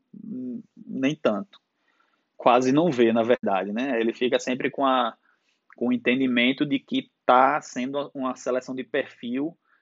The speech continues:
é, o tempo todo, que você não tá tendo condição básica, é, de exercer certos treinamentos de, de capacitação mesmo, né, técnica.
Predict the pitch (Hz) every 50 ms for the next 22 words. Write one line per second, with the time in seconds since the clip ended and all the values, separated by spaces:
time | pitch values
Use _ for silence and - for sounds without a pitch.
0 | _ _ - - 113 113 113 113 113 113 110 113 120 117 - 127 131 143 143 _
1 | _ - 135 131 131 139 160 165 170 180 175 - _ _ - 123 113 117 123 117
2 | - - - 123 123 123 127 131 127 123 127 123 127 135 - 135 127 127 - 135
3 | 131 131 127 - 131 123 123 123 - - 127 131 123 123 123 120 120 120 120 117
4 | 104 110 110 - 120 117 - _ _ _ _ _ _ _ _ - - 117 117 117
5 | 113 113 110 107 107 107 110 113 117 120 120 117 113 - 123 113 - - 117 -
6 | - - - - 131 123 123 123 120 113 110 113 120 120 110 - 113 113 117 120
7 | 104 - 123 101 - _ - - 127 - - 123 - - 123 - - - - 113
8 | - - - 120 110 110 110 107 107 104 104 107 110 110 113 - _ _ _ _
9 | _ - 101 107 110 110 107 104 104 95 98 _ - 104 107 104 104 - 117 110
10 | 113 - 113 110 -